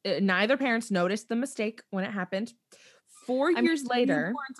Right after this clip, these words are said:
Speaker 2: all look exactly the same, so I
Speaker 1: Yeah.
Speaker 2: totally get it, you know?
Speaker 1: Yeah.
Speaker 2: I wouldn't notice either.
Speaker 1: Yeah. Um, eh, four years later,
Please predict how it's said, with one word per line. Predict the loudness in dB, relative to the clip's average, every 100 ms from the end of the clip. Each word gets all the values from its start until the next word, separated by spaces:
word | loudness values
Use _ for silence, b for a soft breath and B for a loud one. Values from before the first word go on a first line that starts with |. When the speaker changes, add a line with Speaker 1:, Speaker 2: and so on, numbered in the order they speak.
| -6
Speaker 2:
all | -4 -2 -4
look | -6 -8 -10 -8
exactly | -6 -6 -8 -10 -12 -14
the | -14
same, | -16 -14 -12 -10
so | -10
I | -8
Speaker 1:
Yeah. | -8
Speaker 2:
totally | -8 -8 -10
get | -14 -20 -20
it, | -18
you | -10 -8
know? | -6 -6
Speaker 1:
Yeah. | -8 -6
Speaker 2:
I | -2
wouldn't | -2 -4 -6
notice | -10 -12 -14
either. | -16 -16 -18 -18 _ _ _
Speaker 1:
Yeah. | -10 -10 _ b b b
Um, | 2 2 2 -2 -10 _ _
eh, | -10 -10 -14 2
four | 6 6
years | 4 2 0 -2
later, | 0 0 0 -4 -8